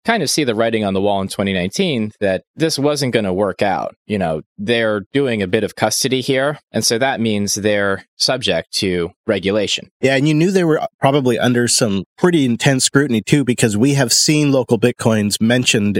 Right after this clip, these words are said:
Speaker 2: in some court cases where I, we talked about one on this sh-, on this particular show, in fact,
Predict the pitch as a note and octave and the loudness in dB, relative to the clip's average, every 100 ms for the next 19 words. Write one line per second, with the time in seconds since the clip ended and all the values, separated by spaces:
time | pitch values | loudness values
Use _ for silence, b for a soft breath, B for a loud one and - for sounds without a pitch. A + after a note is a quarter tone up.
0 | - C3+ A#2+ - G2+ C3 B2 - A#2 G2+ | 0 0 0 0 0 0 0 0 0 2
1 | G#2 F#2+ G2+ - _ F#2+ F#2+ A2+ - B2 | 0 0 -2 -4 _ -2 0 0 2 2
2 | B2+ A#2 A2 G2+ A2 A2 G#2 G2+ - - | 2 0 2 2 2 2 2 2 0 -2
3 | - A2+ A2 - D#3+ D#3 G#2+ G2+ - D3 | -2 0 0 0 0 2 2 2 2 2
4 | A#2+ - G2+ F#2+ F#2+ F#2+ | 0 -2 -4 0 0 -2